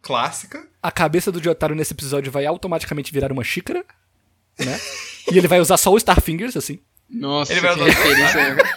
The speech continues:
Speaker 3: a Cuphead muito específica, mas foda.
Speaker 1: Ai, mano, que
Speaker 3: Tudo bem.
Speaker 1: desgraça. Tem que ser. Assim, eu acho que ele vai muito nisso porque ele tem essa questão da prisão, é, humana, né? A prisão de, tipo, ah, você tá preso a alguma coisa física.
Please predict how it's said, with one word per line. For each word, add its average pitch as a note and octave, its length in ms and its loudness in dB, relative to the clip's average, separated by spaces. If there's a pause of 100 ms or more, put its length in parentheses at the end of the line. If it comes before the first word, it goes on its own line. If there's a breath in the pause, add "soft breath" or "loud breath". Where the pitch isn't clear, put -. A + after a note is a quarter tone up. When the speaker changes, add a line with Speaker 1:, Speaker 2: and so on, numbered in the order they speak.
(120)
Speaker 3:
a F#3 40 -2
Cuphead D3 800 -2
muito C3+ 180 -6
específica, - 580 -10
mas - 200 2
foda. - 280 -4
Speaker 1:
Ai, A#4 1200 -10
mano, G4+ 340 -12
que - 60 -18
Speaker 3:
Tudo A#3 120 -10
bem. C4+ 160 -6
Speaker 1:
desgraça. B3+ 500 -8 (680 loud breath)
Tem G3 140 -6
que - 60 -10
ser. D#3 340 -10 (200 loud breath)
Assim, E3+ 560 -4
eu E3 180 -2
acho F#3 200 0
que - 80 -10
ele F3+ 80 -10
vai C3+ 300 -2
muito E3 260 -12
nisso D3+ 260 -12
porque - 220 -14
ele D#3+ 100 -10
tem D#3+ 160 -10
essa D#3+ 200 -12
questão D3+ 340 -10
da D3+ 100 -4
prisão, D3 720 -4 (440 soft breath)
é, C3+ 280 -2
humana, D#3 460 -2
né? A#2 300 -10
A B2+ 100 -10
prisão C3 360 -6
de, D#3+ 100 -8
tipo, - 240 -8
ah, B2 120 -2
você A#2+ 240 -10
tá C#3 220 -2
preso E3 680 -8 (240 soft breath)
a C#3 60 -2
alguma C#3+ 320 -2
coisa D3 320 -6
física. A2+ 720 -10